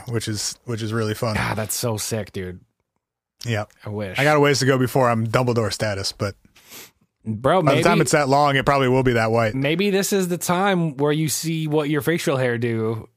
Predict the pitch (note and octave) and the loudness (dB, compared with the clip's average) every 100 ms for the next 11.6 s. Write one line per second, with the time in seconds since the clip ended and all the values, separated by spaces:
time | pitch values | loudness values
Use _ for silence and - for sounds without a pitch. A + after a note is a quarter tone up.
0 | _ _ _ - C#3+ - C3+ C3+ D#3 D3 | _ _ _ -16 -14 -6 -2 2 4 4
1 | E3 D3+ F#3 G3+ C#3+ A#2 C#3 C#3 - D3+ | 4 4 4 4 2 4 2 2 4 4
2 | A#2 F3+ G#3 A3 E3+ F3+ - F3 D#3+ G3+ | 4 2 2 2 2 0 2 0 0 0
3 | G3 C#3 C#3 C3 D3+ C#3+ E3+ D#3+ D#3 D#3 | 0 2 0 0 -2 0 0 0 2 0
4 | C#3+ E3+ F3 D3+ C3 B2+ C3 B2+ B2 C3+ | 0 -2 0 0 0 0 0 0 -2 -4
5 | B2+ B2+ A#2+ C3+ C#3+ C3+ C3 B2 A#2 C#3 | -4 -4 -4 -2 -2 0 0 -2 -2 -2
6 | D3 G2+ A2 - - - _ - - - | -2 -6 -12 -20 -20 -20 _ -18 -14 -12
7 | - - - - _ _ C#3 C3 A#2+ - | -10 -12 -18 -20 _ _ -2 -2 -2 -2
8 | C3+ C3+ C#3+ D3+ G3 D3 D#3 - D#3 F#3 | 2 2 4 4 4 4 4 2 2 2
9 | E3+ C#3 C#3+ F#3 F3 E3 F3+ D3+ F3 F3 | 2 2 2 2 2 2 2 2 2 2
10 | G3+ F#3 - C#3+ D3 D#3 C3 B2 C#3 - | 0 0 0 2 2 2 0 -2 -2 -2
11 | G3+ B3 B3+ - - - | -2 -2 -4 -8 -10 -14